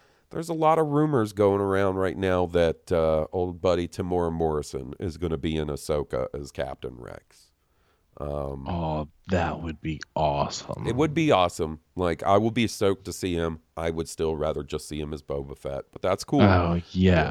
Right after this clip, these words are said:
Speaker 1: Yeah.
Speaker 2: Fuck yeah.
Speaker 1: But, <coughs> you know, I,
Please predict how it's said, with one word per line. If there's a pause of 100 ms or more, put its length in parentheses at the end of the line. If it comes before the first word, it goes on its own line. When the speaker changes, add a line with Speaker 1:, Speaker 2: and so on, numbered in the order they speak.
(120)
Speaker 1:
Yeah.
Speaker 2:
Fuck
yeah. (180)
Speaker 1:
But, (720)
<coughs>
you
know, (280)
I,